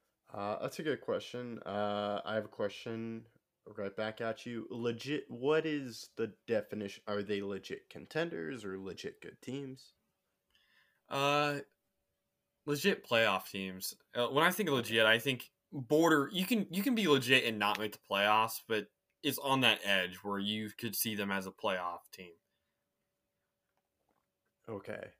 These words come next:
Speaker 1: And the teams are, uh, Rangers, D-backs.
Speaker 2: Pirates and Marlins.
Speaker 1: Pirates and Marlins. Ooh.
Speaker 2: The Marlins are currently thirty-five and twenty-eight.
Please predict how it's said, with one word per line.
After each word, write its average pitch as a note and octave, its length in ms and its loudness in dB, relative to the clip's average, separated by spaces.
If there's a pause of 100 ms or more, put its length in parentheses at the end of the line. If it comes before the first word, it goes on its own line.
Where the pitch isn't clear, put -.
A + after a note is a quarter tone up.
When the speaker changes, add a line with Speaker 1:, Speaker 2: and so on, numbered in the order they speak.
(240)
Speaker 1:
And G#2+ 400 -2
the G2 60 -6
teams B2+ 360 -4
are, A2+ 360 0 (1300)
uh, F#2 380 -2 (180)
Rangers, B2 680 -4
D-backs. G#2 800 -4 (1600)
Speaker 2:
Pirates G2 400 2
and F2+ 120 -10
Marlins. F2 520 -10 (460)
Speaker 1:
Pirates A2 320 -6
and G2 100 -8
Marlins. - 500 -14
Ooh. - 320 -18 (920)
Speaker 2:
The G#2+ 80 -4
Marlins B2+ 420 6
are A#2 60 -4
currently G#2+ 380 -2
thirty-five G#2+ 720 0
and F2+ 160 -10
twenty-eight. G#2 680 -2